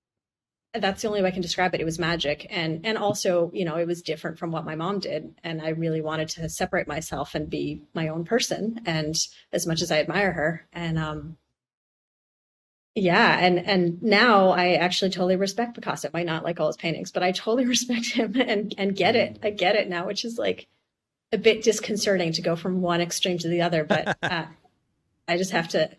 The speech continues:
Speaker 1: go with, go with the flow, I guess.
Speaker 2: Yeah, you'll have to explain it to
Speaker 1: <laughs>
Speaker 2: me when we're done with the podcast. I'm still not convinced. <laughs>
Speaker 1: Oh, I, I still don't know if I fully understand, but, um,
Speaker 2: <laughs>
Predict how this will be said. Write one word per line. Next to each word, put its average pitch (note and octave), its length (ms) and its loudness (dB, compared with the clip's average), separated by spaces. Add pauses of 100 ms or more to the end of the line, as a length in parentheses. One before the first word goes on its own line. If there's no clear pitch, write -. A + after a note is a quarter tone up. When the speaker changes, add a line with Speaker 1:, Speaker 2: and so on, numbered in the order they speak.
(880)
Speaker 1:
go F3+ 220 2
with, E3+ 360 -2 (800)
go F3+ 140 2
with G3 100 -2
the F#3+ 80 -8
flow, G3+ 260 0
I G3+ 140 0
guess. - 480 -4
Speaker 2:
Yeah, B3+ 300 4
you'll D3+ 200 4
have C#3+ 120 4
to C#3 80 0
explain A#2+ 340 -2
it A2+ 100 10
to A#2 100 6
Speaker 1:
<laughs> - 20 6
Speaker 2:
me G#2 260 -2
when A#2+ 220 0
we're G#2+ 100 -2
done G#2+ 200 -2
with F#2+ 100 -6
the G2 40 -10
podcast. G2 600 -6
I'm G#2+ 100 -8
still G#2+ 220 -8
not F#2+ 220 -8
convinced. F#2 600 -8
<laughs> G#3+ 60 -4 (240)
Speaker 1:
Oh, A3 80 6
I, A3+ 240 6
I - 240 -8
still A#3+ 260 2
don't A3 140 0
know G3 100 0
if F#3 80 -2
I F#3 80 4
fully F#3+ 320 0
understand, E3 500 -2
but, E3 240 0
um, D#3+ 360 0 (160)
Speaker 2:
<laughs> E3+ 500 0